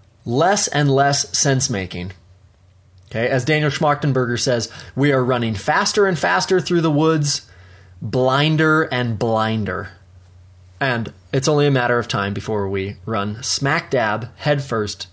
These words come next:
into something hard. So,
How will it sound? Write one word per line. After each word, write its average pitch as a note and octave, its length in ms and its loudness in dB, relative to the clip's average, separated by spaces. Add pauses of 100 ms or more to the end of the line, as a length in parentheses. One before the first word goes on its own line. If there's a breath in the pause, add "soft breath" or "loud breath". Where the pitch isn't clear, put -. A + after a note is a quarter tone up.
(100)
into A#2+ 200 -4
something A#2 320 -4
hard. F2+ 280 -6 (4000 loud breath)
So, - 320 0